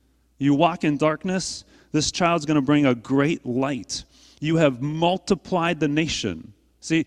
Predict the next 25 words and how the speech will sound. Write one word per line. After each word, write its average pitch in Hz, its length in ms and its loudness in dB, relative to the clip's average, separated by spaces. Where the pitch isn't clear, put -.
instead 170 280 0
of 127 160 -2
depopulation, 175 1080 -2
you've 151 160 -4
got 170 180 6
multiplication. 160 1200 -2
Um, 143 160 4
you 165 160 6
have 165 240 2
increased 190 680 0
its 151 240 -2
joy. 127 720 -4
I-, 151 40 4
instead 170 380 2
of 156 80 0
happiness 190 560 -4
being 170 300 2
out 175 200 2
of 143 180 0
reach, - 520 -2
um, 151 260 2
joy 160 360 2
is 151 260 2
increased. 175 1120 -4
Right? 151 220 2